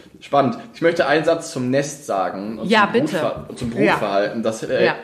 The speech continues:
Speaker 1: fällt häufig bei uns hinten über.
Speaker 2: Ja.
Speaker 1: Ähm, das ist nicht, es tut uns dann auch leid, aber alles können wir dann auch nicht immer mit
Speaker 2: Mhm.
Speaker 1: einbauen. Aber in diesem Fall möchte ich was zum Nest sagen, weil,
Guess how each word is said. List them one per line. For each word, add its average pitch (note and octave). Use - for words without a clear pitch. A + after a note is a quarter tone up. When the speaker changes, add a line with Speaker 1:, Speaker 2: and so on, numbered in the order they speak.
Speaker 1:
fällt C#3+
häufig D3
bei C3
uns B2
hinten A2+
über. B2+
Speaker 2:
Ja. F3+
Speaker 1:
Ähm, A#2
das A2
ist C3
nicht, B2
es -
tut C#3+
uns A#2
dann A2+
auch A2
leid, A#2
aber A2+
alles B2
können B2
wir A#2
dann A2+
auch G#2+
nicht C3
immer A2
mit A2+
Speaker 2:
Mhm. -
Speaker 1:
einbauen. A#2+
Aber A2+
in A#2
diesem C#3
Fall C3
möchte C3
ich B2
was A#2
zum A2
Nest B2+
sagen, B2
weil, C#3